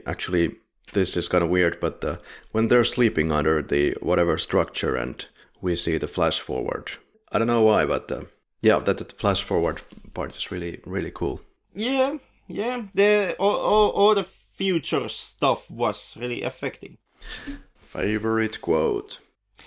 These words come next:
Speaker 2: There, there was that one line, the, the really famous, famous quote, which has ki-, kind of carried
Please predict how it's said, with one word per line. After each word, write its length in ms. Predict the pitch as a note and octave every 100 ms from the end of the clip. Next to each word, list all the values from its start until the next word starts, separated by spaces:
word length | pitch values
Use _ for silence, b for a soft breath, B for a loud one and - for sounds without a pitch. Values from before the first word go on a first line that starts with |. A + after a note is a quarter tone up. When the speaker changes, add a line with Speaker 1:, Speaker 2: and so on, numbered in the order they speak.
| B -
Speaker 2:
There, 180 | F3+ A#3+
there 160 | C#4+
was 200 | D4 D4+
that 200 | - B3+
one 240 | G#3 C4 A#3
line, 500 | F#3+ D#3+ G#2 F#2 G2 _ _ -
the, 140 | C#3
the 240 | B2+ C#3 D3
really 420 | D3 F#3 A3 F#3+
famous, 720 | - E3 D#3 B2+ - - - - _
famous 320 | - C#3 B2+ -
quote, 360 | B2 G#2 - _ _ _
which 200 | G#2+ -
has 220 | A#2 - - _
ki-, 140 | C3+ C3
kind 220 | C3+ B2+
of 140 | B2
carried 400 | - C3 A#2+ G2